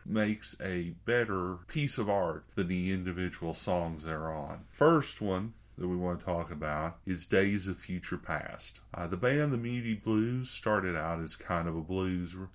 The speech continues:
band in England. Nothing special about them. And their first album didn't go anywhere. Uh, they, they recorded for Decca Records, which had a new recording process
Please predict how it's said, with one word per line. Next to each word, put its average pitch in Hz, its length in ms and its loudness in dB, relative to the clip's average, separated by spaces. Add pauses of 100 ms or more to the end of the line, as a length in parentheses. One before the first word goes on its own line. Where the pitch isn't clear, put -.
band 95 720 0 (260)
in 98 160 -2
England. 113 480 0 (280)
Nothing 92 380 -2
special 117 640 2
about 95 420 0
them. 87 160 -4 (380)
And 127 120 0
their 139 120 2
first 170 360 2
album 107 720 0
didn't 98 280 0
go 87 360 -2
anywhere. 78 540 -8 (120)
Uh, 78 200 -6
they, 90 180 0 (260)
they 95 140 0
recorded 120 560 2
for - 140 -10
Decca 98 460 2
Records, 85 960 -6
which - 160 -8
had 85 640 0 (180)
a 95 100 -4
new 95 760 -2 (440)
recording 120 560 4
process 82 1000 0